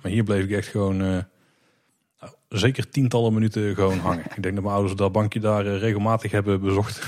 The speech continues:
Speaker 1: <laughs> zodat wij daar konden kijken.
Speaker 2: Maar, maar zie jij bij jouw kinderen nu, eh, dezelfde verwondering als, eh, die jij, eh, van jezelf kan herinneren?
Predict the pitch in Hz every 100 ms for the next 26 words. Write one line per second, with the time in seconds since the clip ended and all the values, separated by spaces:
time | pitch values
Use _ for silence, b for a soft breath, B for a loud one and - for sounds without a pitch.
0 | - - - - 117 - 120 127 117 104
1 | 113 101 98 92 87 - b b b -
2 | - 123 113 135 110 110 104 - 117 107
3 | 104 110 104 101 95 98 107 104 95 101
4 | 101 113 113 101 101 101 - 98 - 101
5 | 90 95 95 95 92 92 98 _ - -
6 | 117 98 98 131 - 151 135 143 151 165